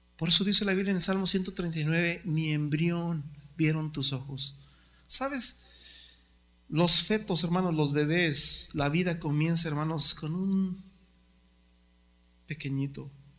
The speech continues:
Y luego va creciendo a la, a las nueve semanas, es del tamaño de un chiquitito, un frijolito, un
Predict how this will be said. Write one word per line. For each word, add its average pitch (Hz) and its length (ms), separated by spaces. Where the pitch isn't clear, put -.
Y 160 120
luego 185 340
va 180 160
creciendo 156 960
a 135 60
la, 131 200
a 143 40
las 135 260
nueve 165 260
semanas, 160 540
es - 640
del 147 220
tamaño 160 480
de 147 200
un 151 440
chiquitito, 160 560
un 135 260
frijolito, 151 640
un 139 420